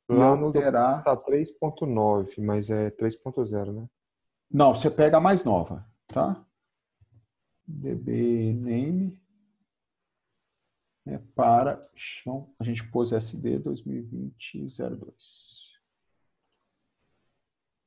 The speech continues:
Speaker 1: Tá? É, é sempre, bom, a gente sempre usa a mais nova, né?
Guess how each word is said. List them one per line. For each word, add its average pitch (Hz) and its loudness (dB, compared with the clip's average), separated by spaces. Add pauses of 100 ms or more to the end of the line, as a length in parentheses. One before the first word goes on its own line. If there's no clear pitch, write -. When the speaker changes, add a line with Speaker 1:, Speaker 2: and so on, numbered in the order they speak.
(2250)
Speaker 1:
Tá? 156 4
É, 143 4
é 123 2
sempre, 202 2 (200)
bom, 165 2
a - 0
gente 175 0
sempre 208 2
usa 180 4
a - 0
mais 190 4
nova, 107 4
né? 208 0